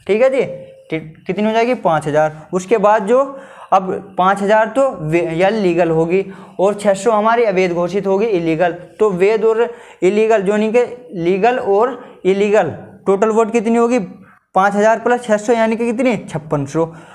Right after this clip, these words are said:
और इसमें कहा है कि बीस प्रतिशत लोगों ने वोट भी नहीं दी। बीस प्रतिशत कितना होता है, एक बटे पाँच। कितना होता है, एक बटे पाँच,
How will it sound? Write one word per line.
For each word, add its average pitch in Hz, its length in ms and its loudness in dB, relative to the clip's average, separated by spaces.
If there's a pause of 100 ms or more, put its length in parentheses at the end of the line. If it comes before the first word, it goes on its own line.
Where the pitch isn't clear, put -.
(200)
और 240 140 2
इसमें 240 260 -2
कहा 190 200 4
है 220 140 2
कि 240 140 0
बीस 196 280 -2
प्रतिशत 214 380 -2
लोगों 202 300 0
ने 269 180 0 (240)
वोट 180 220 0
भी 165 140 0
नहीं 180 200 0
दी। 175 260 -2
बीस 180 160 0
प्रतिशत 208 400 0
कितना 226 280 0
होता 233 200 0
है, 196 80 2
एक 185 140 -2
बटे 214 260 2 (380)
पाँच। 247 380 0
कितना 180 200 -2
होता 196 180 0
है, 214 100 0
एक 175 100 0
बटे 233 560 -2 (120)
पाँच, 151 300 2